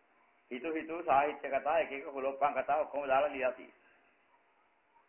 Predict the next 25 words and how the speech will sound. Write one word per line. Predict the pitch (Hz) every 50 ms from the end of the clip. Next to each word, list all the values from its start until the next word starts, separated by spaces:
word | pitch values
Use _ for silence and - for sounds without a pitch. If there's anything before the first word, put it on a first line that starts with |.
| _ _ _ _ _ _ _ _ _ _ _ _ _ _ _ -
සමහරවිට | 110 127 143 147 151 151 143
ඒවා | 135 127 143 143 -
තියෙන | - 147 147 127
කතා | 123 117 - 135 139
බලපුවාම | 135 135 139 127 123 135 151 143 - - - - _ _ _ _ _ _ _ _ _ _ _ _ _ _ _ _ _ _ _ _ _ _ _ _ _ _ _ _ _ -
අද | 104 120 139
තියෙන | 139 147 156 165 156
අසභ්‍ය | 127 117 - 151 151 - 170 160
නව | 143 131 131 135
කතාවල | 139 143 143 147 147 147 147 151
තියෙනවා | 147 151 151 156 165 156
ඊට | 147 143 135 139
වඩා | 139 139 156 190 - - - _ _ _ _ _ _ _ -
එච්චර | 120 117 - 151
කුණුහරුප | 147 131 143 143 143 151 135 156 151
නැහැ. | 143 139 135 113 - _ _ _ _ _ _ _ _ _ _ _ _ _ _ _ _ _ _ _ _ _ _ _ _ _ _ _ -
ඒ | 127 151
තරම් | - 165 165 175 175
ඒවත් | 165 165 165 170 165 -
ඇතුළත් | 139 131 135 143 143 143
වෙලා | 151 151 147 147
තියෙනවා | 147 151 151 165 175 170
මේ | 175 165
බෞද්ධ | 143 143 151 156 147 151
සාහිත්‍යයේ. | 156 139 147 151 147 - - - 78 -